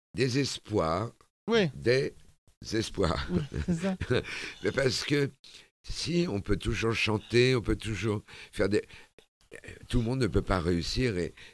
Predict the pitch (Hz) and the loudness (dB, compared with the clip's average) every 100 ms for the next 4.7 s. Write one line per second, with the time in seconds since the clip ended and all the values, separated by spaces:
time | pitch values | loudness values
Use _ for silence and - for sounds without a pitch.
0 | - 87 73 85 76 101 98 - 95 95 | -6 -4 -2 -4 -4 -8 -8 -8 -6 -6
1 | 98 113 113 95 92 90 80 80 180 170 | -6 -8 -8 -6 -4 -4 -4 0 2 2
2 | - - 180 185 233 294 220 202 185 196 | 0 -2 0 2 4 4 4 2 4 4
3 | 180 202 175 185 214 233 170 165 156 160 | 4 4 6 6 4 4 2 2 2 2
4 | 160 202 233 170 156 151 156 | 2 -2 -2 -2 -2 -2 -4